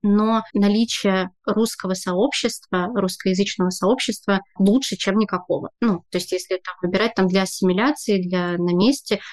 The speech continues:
конечно, будет хорошо, если вы будете миксовать. То есть и русскоязычное сообщество, и местное сообщество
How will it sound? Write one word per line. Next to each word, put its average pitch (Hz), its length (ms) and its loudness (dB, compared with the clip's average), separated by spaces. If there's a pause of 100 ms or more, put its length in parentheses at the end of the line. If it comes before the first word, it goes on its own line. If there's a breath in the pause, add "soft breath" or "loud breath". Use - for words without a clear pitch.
конечно, 226 420 0
будет 220 220 -2 (100)
хорошо, 208 380 -2
если 208 380 0
вы 196 180 2
будете 202 560 0
миксовать. 202 760 -2
То 202 60 0
есть - 360 -4
и 196 260 4
русскоязычное 220 680 0
сообщество, 214 640 -2
и 233 200 0
местное 185 420 0
сообщество - 840 -8